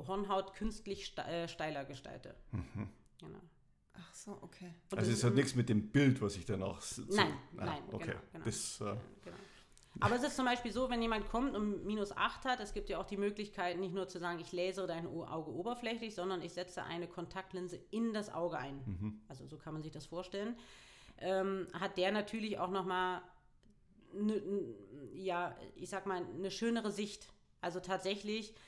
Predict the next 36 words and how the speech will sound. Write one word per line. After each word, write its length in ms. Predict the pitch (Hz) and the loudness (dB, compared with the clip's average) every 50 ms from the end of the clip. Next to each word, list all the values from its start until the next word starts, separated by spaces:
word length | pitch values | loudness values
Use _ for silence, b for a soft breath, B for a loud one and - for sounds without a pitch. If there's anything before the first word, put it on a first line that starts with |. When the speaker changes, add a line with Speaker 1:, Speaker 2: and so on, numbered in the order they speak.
| B B B B | B B B B
Speaker 1:
ähm, 480 | - 175 180 185 180 180 185 185 170 180 | -2 0 2 2 2 2 0 0 -2 0
weil 160 | - 180 180 | 0 0 2
der 160 | 180 180 - - | 2 2 4 2
Abtrag 680 | - - - - - 202 208 214 208 - - - - | 2 0 -2 -2 0 2 2 2 0 -2 -8 -10 -10
zu 180 | - - 214 202 | -8 -4 -2 -2
hoch 220 | 202 226 233 226 226 | 0 0 0 -2 -4
ist, 120 | 214 - | -4 -6
beziehungsweise 760 | 190 - - - 240 254 269 226 202 180 175 175 190 180 185 | -6 -6 -4 0 0 2 0 0 0 0 2 2 2 0 -2
ist 80 | 185 185 | -4 -6
es 80 | 180 | -4
auch 120 | 180 160 175 | -4 -4 -4
so, 120 | - 196 | -4 -4
die 140 | 175 190 165 | -4 -4 -2
Hornhaut, 640 | - 208 220 233 220 202 208 202 208 208 208 - - - | 0 0 2 2 2 2 4 4 2 2 0 -6 -10 -8
ähm, 480 | - 175 185 180 180 185 185 180 180 175 B B B B | -6 -4 -2 -2 -2 -2 -2 -4 -6 -8 B B B B
kann 300 | - - 190 180 175 156 | -4 -2 0 0 2 2
dünner 320 | 185 220 247 262 254 240 | 4 4 4 4 4 4
sein, 300 | 208 226 208 214 226 233 226 196 | 4 2 2 2 2 0 0 0
wenn 120 | 190 196 | 0 0
ich 160 | 202 196 196 - | 0 0 -2 -2
eine, 320 | 180 185 190 190 175 180 - - 160 160 - - | -2 0 0 0 -2 -4 -6 -10 -12 -12 -10 -8
ähm, 480 | 160 165 165 165 170 170 165 160 185 196 - - - | -8 -6 -6 -4 -4 -6 -6 -8 -10 -12 -16 -20 -10
Kontaktlinse 680 | - 190 190 185 - 202 202 202 - 208 202 190 180 - | -6 -4 -4 0 2 0 0 2 2 2 2 2 0 -2
ins 200 | - 196 190 - | -4 -4 -4 -2
Auge 260 | - 160 180 180 185 | -2 0 0 0 0
einsetze. 540 | - 151 151 151 151 143 139 - 156 143 107 85 92 | -2 -2 -4 -4 -6 -8 -8 -6 -4 -2 -2 -2 0
Speaker 2:
Mhm. 140 | 104 107 107 B B B | -2 -2 -4 B B B
Speaker 1:
Bei 100 | - - | -4 -2
einer, 840 | 113 151 170 175 175 165 160 156 156 151 147 - - 156 156 151 147 | 0 0 0 0 0 0 -2 -2 -4 -4 -6 -6 -8 -10 -10 -10 -10
ähm, 220 | 151 151 156 160 165 185 170 | -10 -12 -12 -14 -14 -12 -6
Laserung, 580 | 156 170 175 196 202 240 214 220 226 220 208 | -2 0 0 2 2 0 0 0 0 0 0
wie 100 | 175 170 | -2 -2
du 140 | - 208 240 | -4 -4 -6
es 120 | 277 - - | -4 -4 -4
hattest, 460 | 240 240 247 247 247 240 - - - - | -4 -4 -4 -6 -8 -8 -12 -12 -10 -8
ähm, 560 | 175 185 190 185 190 185 185 185 185 202 | -6 -4 -4 -4 -4 -4 -4 -6 -6 -8